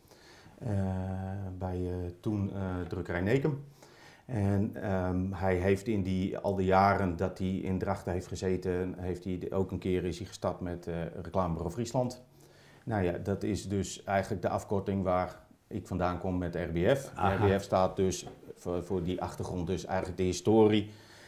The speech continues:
Speaker 1: die mijn ouders hebben gehad.
Speaker 2: Oh, die
Speaker 1: neem
Speaker 2: heb je
Speaker 1: ik
Speaker 2: daarin
Speaker 1: mee.
Speaker 2: meegenomen.
Speaker 1: Die neem ik
Speaker 2: Reclamebureau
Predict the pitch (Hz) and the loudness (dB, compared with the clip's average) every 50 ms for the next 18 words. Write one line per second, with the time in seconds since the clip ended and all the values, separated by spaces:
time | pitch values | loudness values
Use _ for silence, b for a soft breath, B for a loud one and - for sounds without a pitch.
0 | b b b 104 101 98 110 107 - 113 101 104 95 104 107 113 117 117 107 - | b b b 0 2 4 4 4 4 4 4 8 10 12 12 12 12 12 10 8
1 | 113 107 95 101 - 101 95 95 98 98 - - - - 98 - 123 135 127 113 | 6 4 4 4 4 6 6 6 6 6 2 -2 -8 -4 0 2 6 10 12 12
2 | 123 131 127 113 127 123 123 127 123 120 117 117 117 113 110 107 101 92 87 85 | 12 12 12 12 12 12 12 12 12 12 12 12 12 12 12 12 10 8 8 8
3 | 85 92 98 104 110 - - 120 120 120 113 113 107 110 | 8 10 12 12 12 12 12 12 12 12 12 12 12 12